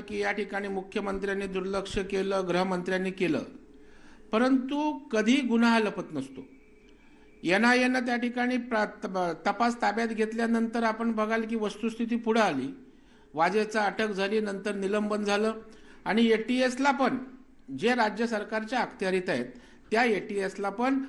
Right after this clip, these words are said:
हत्येचा गुन्हा दाखल करावा लागला. आणि आता तर दस्तूर खुद्द अनिल देशमुख यांनी हत्येसंदर्भात ट्विटमध्ये उल्लेख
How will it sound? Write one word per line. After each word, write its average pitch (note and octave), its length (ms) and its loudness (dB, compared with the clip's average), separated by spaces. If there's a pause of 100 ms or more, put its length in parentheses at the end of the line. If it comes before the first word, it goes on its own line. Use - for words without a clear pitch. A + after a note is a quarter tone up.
(160)
हत्येचा G#3+ 420 0
गुन्हा D#3 240 -4
दाखल B2+ 300 -6
करावा G#2+ 280 -8
लागला. F#2+ 360 -16 (440)
आणि F#3 200 4
आता A#3 400 4
तर C4+ 200 0
दस्तूर A3+ 460 -2 (100)
खुद्द B3 220 0
अनिल A#3 340 4
देशमुख A#3 440 0 (100)
यांनी A#3 240 0
हत्येसंदर्भात C4 920 0
ट्विटमध्ये A#3 540 0
उल्लेख E3+ 260 0